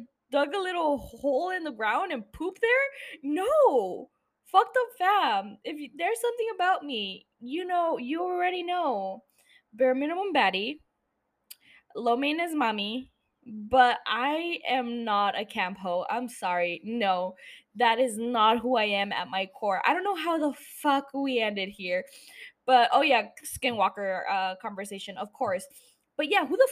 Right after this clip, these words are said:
fuck attack-, attacked Bull? And who the fuck is gonna get these teens at Crockett Island their weed?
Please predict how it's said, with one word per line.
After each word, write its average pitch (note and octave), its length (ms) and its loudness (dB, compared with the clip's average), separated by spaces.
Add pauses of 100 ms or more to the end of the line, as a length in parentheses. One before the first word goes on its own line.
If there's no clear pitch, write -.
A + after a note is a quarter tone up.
fuck F4+ 220 0
attack-, D4+ 480 0
attacked B3+ 420 -4
Bull? A3+ 360 4 (280)
And C#4 240 0
who E4+ 160 0
the C5 220 6
fuck G4+ 180 4
is D#4 140 -2
gonna E4 180 -4
get D#4 300 -4
these C#4+ 260 -2 (160)
teens E4+ 380 -4
at B3+ 160 0
Crockett D4+ 340 -2
Island C4+ 380 0
their G#3+ 120 0
weed? G#3+ 500 -4